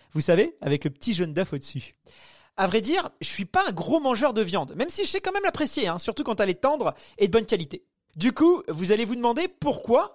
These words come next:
est-ce que je souhaite faire cette expérience si c'est si compliqué pour moi de pas manger de viande. Eh bien, c'est parce que tout simplement, autour de moi, j'ai de plus en plus d'amis et de connaissances qui ont franchi le cap et sont devenus végétariens.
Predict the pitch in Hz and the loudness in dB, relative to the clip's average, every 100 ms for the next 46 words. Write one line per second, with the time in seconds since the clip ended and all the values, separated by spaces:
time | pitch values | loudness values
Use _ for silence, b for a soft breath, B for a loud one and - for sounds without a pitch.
0 | - 185 - 185 185 - 226 208 185 - | -6 -4 -4 -4 -4 -2 -2 -2 -8 -16
1 | - 196 165 160 175 - 175 240 392 - | -6 -4 -4 -6 -8 -4 -4 -4 -6 -6
2 | 233 - 247 B B - - 392 381 320 | -6 -2 -2 B B -10 -8 -6 -4 -4
3 | 277 262 - 220 208 294 480 440 - 147 | -2 -2 -2 -2 0 2 0 -4 -12 -4
4 | 196 277 285 226 208 160 156 131 - _ | -2 0 0 0 -2 -4 -6 -6 -12 _
5 | - 247 220 311 403 - - - 196 185 | -2 0 0 -2 -4 -6 -8 -4 -2 -4
6 | - - - 415 - 311 226 233 202 240 | -4 -8 -6 -6 -4 -4 -4 -2 -2 -4
7 | - 160 349 349 262 175 160 - 131 170 | -4 -4 -2 0 0 0 -2 -4 -4 -2
8 | 170 - 403 320 220 247 196 196 180 - | -2 0 0 0 -2 -4 0 -2 -2 -6
9 | - 180 185 160 - 156 - - B B | -6 -2 -2 -2 -6 -8 -8 -14 B B
10 | B 320 370 - 330 - 262 202 - 196 | B -2 -2 -2 -4 -2 -2 -2 0 0
11 | 247 - - 190 226 175 151 247 - 127 | -2 -4 -6 -4 -2 -4 -2 -6 -4 -2
12 | 214 190 143 127 | -2 -2 -8 -10